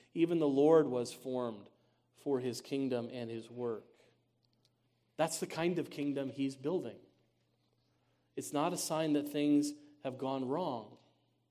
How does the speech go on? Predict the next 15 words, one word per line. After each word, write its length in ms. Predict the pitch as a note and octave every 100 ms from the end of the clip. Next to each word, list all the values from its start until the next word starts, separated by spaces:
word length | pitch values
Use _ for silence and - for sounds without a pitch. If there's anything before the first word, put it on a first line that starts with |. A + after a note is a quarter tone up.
| _ _ _ _ _ _ _ _ _ _
It's 200 | C#3+ -
the 100 | C#3+
work 500 | C3 D3+ E3+ E3+ -
the 80 | D3
Lord 320 | C3 C3 C3
Jesus 380 | C3 C3 C3 -
Christ 520 | - B2 B2 A#2+ - _ _ _ C3
is 180 | A#2
doing. 320 | A#2+ C#3 C3 A2 _ _ _ _ _ _ _ _ _ _ _ _ _
He 220 | - F#3+
was 240 | F#3+ D#3 D3
in 160 | D#3+
the 80 | D3+
fire 400 | - D3 C#3 C3+
himself, 640 | B2 B2+ A#2 - B2 A2